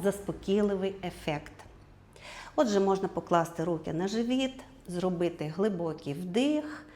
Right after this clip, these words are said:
і, е, в живіт набираємо повітря, живіт підіймається, м'яко підіймається.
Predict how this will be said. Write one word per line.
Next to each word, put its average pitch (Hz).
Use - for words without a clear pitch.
і, 240
е, 185
в 190
живіт 277
набираємо 185
повітря, 185
живіт 202
підіймається, 180
м'яко 185
підіймається. 170